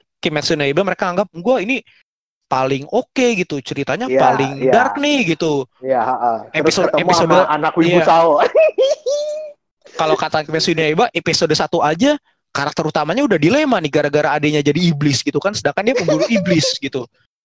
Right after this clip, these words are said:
Speaker 1: Ketemu lah sama anak Sao, "Ya lu mah nggak ada apa-apanya. Gua dong episode satu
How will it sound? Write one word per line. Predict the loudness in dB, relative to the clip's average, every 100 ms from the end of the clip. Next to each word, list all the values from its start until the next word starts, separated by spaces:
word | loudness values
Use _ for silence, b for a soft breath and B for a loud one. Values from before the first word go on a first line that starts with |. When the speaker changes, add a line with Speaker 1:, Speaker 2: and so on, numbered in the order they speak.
| _ _
Speaker 1:
Ketemu | -8 -4 0
lah | 2 2
sama | 0
anak | -2 -2
Sao, | 0 0 0
"Ya | 0 0 0 -4 _ _ _ _
lu | -4 0 2
mah |
nggak | 2 0
ada | 0
apa-apanya. | 0 -2 -4 -4 -4 -6
Gua | -6 0 2
dong | 2 0
episode | -2 -4 -4
satu | -2 -2 0 -2